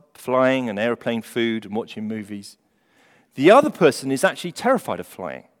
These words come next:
One person has no faith in the airplane, no faith in the captain or the crew.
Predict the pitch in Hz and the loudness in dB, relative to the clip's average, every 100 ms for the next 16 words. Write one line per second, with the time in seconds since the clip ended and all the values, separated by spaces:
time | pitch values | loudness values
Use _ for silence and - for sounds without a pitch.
0 | _ _ _ _ _ _ _ _ _ _ | _ _ _ _ _ _ _ _ _ _
1 | _ _ - 131 269 320 208 160 156 123 | _ _ -6 4 4 6 6 6 2 -2
2 | 135 151 185 302 294 - 123 120 104 107 | 0 4 8 8 8 4 4 2 -2 0
3 | 117 110 - 113 160 240 _ _ _ _ | 2 0 0 -4 -4 -8 _ _ _ _
4 | _ - 170 247 180 139 135 120 139 117 | _ 2 4 6 4 2 0 -2 -4 -4
5 | 131 123 107 101 120 147 | -4 -4 -4 -6 -2 -2